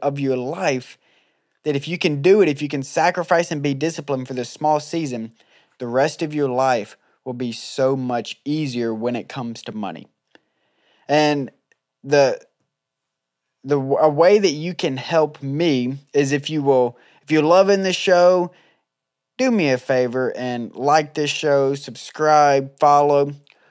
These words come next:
whatever your app prompts you to do. And then once you do that, if you will subscribe to this show and give me a five-star review,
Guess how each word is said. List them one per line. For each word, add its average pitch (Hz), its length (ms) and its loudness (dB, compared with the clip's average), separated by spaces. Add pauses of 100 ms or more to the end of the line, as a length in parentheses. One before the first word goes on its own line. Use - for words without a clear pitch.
(140)
whatever 202 420 2
your 147 260 2
app 135 340 2
prompts 139 380 0
you 143 100 -4
to 127 120 -2
do. 127 440 -2 (760)
And 151 100 -6
then 139 120 0
once 202 320 0
you 175 120 -4
do 160 360 0
that, 127 340 4 (300)
if 139 180 -4
you 139 100 -2
will 131 100 -4
subscribe - 720 -6
to 139 120 -6
this 117 200 -2
show 113 580 -2 (480)
and 127 460 -6
give 147 280 -2
me 143 260 -2
a 127 160 -4
five-star 147 880 0
review, 127 720 -2